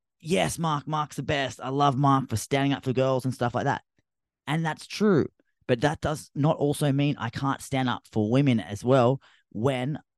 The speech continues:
I call out something which is purposely misleading women. You know, so if you're, if you're saying something, you know, and, and I'm, I'm not even talking about the previous post, I'm just talking in general. If you're, if you're saying something,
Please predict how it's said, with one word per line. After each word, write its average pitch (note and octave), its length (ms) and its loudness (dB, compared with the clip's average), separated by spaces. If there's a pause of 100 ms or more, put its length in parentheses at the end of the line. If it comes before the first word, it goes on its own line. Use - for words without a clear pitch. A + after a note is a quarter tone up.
(140)
I A#2 100 -2
call C3 260 2
out B2+ 180 2
something B2+ 560 -2
which A#2+ 200 -2
is A#2+ 120 -6
purposely B2+ 640 0
misleading C#3 600 0
women. A2 300 2 (1200)
You A2+ 140 -8
know, C3+ 120 -2
so D3 120 -2
if C3+ 180 2
you're, C#3+ 160 4
if C3+ 120 -2
you're D3+ 120 2
saying D3+ 360 -4
something, A#2+ 340 -4 (480)
you B2+ 80 -4
know, B2 260 -4
and, B2 280 -4 (280)
and B2+ 200 4
I'm, B2+ 180 4
I'm B2 100 4
not C3+ 140 8
even C#3+ 100 4
talking B2+ 220 6
about A2+ 100 4
the G#2+ 80 0
previous G#2+ 280 0
post, A2 180 2
I'm A2+ 80 -2
just C3+ 160 -4
talking B2 300 0
in G2+ 240 -4
general. G#2 420 -4
If G2+ 140 -6
you're, A#2+ 120 -2
if A2+ 120 -4
you're C#3 160 0
saying A#2+ 420 -4
something, F#2+ 540 -8